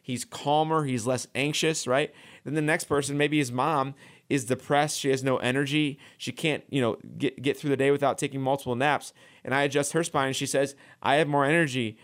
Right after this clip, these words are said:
I'm happier. I feel like I can do more, accomplish more." I mean, isn't that incredible to think that if we take the interference out, the body does what it's supposed to do? E-, even for me, I'm, I just thinking about that, just, it, it blows my mind,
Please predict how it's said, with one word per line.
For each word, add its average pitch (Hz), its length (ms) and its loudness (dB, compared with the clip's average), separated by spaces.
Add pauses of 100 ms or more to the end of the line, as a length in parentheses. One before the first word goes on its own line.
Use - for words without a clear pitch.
(200)
I'm 127 160 0
happier. 131 680 2 (240)
I - 40 -10
feel 151 140 0
like 151 120 2
I - 20 -8
can 131 180 -6
do 147 220 2
more, 135 240 4
accomplish 147 500 0
more." 92 280 -6 (260)
I - 40 0
mean, 160 120 4
isn't 170 140 2
that 165 100 4
incredible 151 520 0
to 117 60 -4
think 143 200 -4
that 143 140 2
if 120 80 -6
we 131 80 -4
take 165 220 -2
the 156 80 -6
interference 151 520 0
out, 123 260 2 (220)
the - 80 -2
body 147 220 2
does 139 140 2
what 147 80 2
it's 127 120 -2
supposed 139 240 0
to 139 60 -6
do? 151 280 0 (560)
E-, 123 100 0
even 160 320 0
for 143 160 -4
me, 170 160 2
I'm, 135 160 -2 (160)
I 127 80 0
just 131 200 -2
thinking 175 240 0
about 131 200 0
that, 127 140 0
just, - 280 -6
it, - 300 -4
it 117 120 -6
blows 143 280 2
my 131 120 -4
mind, 135 440 -4